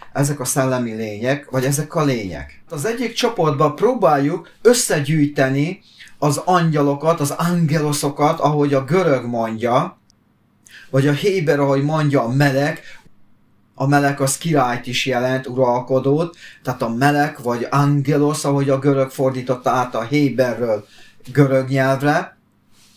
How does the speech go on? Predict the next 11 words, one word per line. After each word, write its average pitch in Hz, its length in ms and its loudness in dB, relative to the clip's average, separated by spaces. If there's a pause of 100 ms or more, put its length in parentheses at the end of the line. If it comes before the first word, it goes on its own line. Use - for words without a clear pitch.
(180)
És 135 180 -2
ezek 240 340 2
az 147 120 0
angyalok, 165 760 0 (140)
említettük, 160 800 0 (240)
hogy 139 320 2
az 123 120 -4
elsődleges 175 920 0
értelmezése 143 1300 0
a 143 100 -2
hírvivők. 117 1000 -2